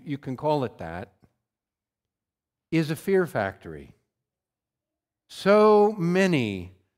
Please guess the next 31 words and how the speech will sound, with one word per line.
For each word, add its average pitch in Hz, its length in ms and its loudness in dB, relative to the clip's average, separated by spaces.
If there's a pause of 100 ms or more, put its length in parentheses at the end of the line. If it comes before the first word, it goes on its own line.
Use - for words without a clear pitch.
(100)
um, 107 600 -8 (720)
I 107 100 -8
don't 131 120 -6
know, 104 120 -6
political 139 560 -4
action 139 460 -4
committees, 104 600 -10 (440)
shall 113 200 -6
I 101 100 -8
say, 101 420 -8 (960)
tell 233 300 4
you 160 500 4
how 175 640 4
you're, 175 400 0 (200)
uh, 147 240 2
about 180 540 2
to 185 120 -2
lose 180 720 2 (420)
your 156 140 -2
religious 170 360 0
freedom, 175 420 2
or 147 120 2
some 160 200 -2
terrible 202 400 2
thing 185 200 -2
happening 175 440 0
on 170 140 0
a 160 40 -6
college 175 320 -2
campus, 175 420 -4 (260)
or 180 380 4